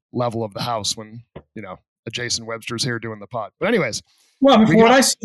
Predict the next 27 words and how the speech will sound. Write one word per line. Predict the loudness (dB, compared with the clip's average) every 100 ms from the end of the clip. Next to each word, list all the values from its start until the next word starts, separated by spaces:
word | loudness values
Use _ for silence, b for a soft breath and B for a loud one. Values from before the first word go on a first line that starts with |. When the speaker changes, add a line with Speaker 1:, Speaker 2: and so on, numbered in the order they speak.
| -4 0
Speaker 2:
Funk | 0 2
Futures | 2 2 2 2
is |
blowing | 4 4 4 6
up. | 4 4
You, | 0 0
you've | 2 4
gotta | 4 4 4
be | 4
able | 4
to | 2 -2 -8 _ _ _ _ -4
build | 2 4 4
a | 4
little | 4 4
garage | 6 6 6 6 4 2
studio | 0 2 4 4 4
for | 0 -4
yourself | 0 0 0
by | -2 -2
now, | 0 2
right? | 2 0 -2 _ _ _ _ _ _ _ _ _ _ _ _ _ _
Speaker 1:
Uh, | -12 -10 -10 -10 -12 -8 -4 -2 -4
I | -4
mean, | -2
there's | 0 -2
four | 0 4
other | 4